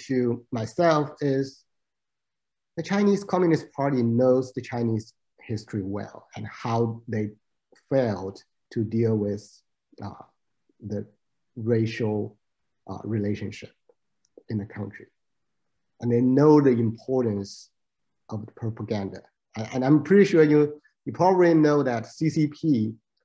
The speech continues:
how C C P got the, uh, got the authority to govern this country because of they,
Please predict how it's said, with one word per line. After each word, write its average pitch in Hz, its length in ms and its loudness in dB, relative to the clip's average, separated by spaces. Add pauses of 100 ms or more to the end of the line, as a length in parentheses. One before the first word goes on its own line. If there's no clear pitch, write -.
(180)
how 151 320 4
C 156 180 -2
C 139 200 -2
P 131 260 0
got 123 340 -6
the, 110 300 -4 (340)
uh, 104 220 -10 (480)
got 123 140 0
the 113 80 -4
authority 117 540 -2
to 107 440 -6
govern 110 340 -4 (360)
this 110 280 -10
country 110 400 -6 (120)
because 110 360 -8
of 110 100 -8 (300)
they, 107 380 -8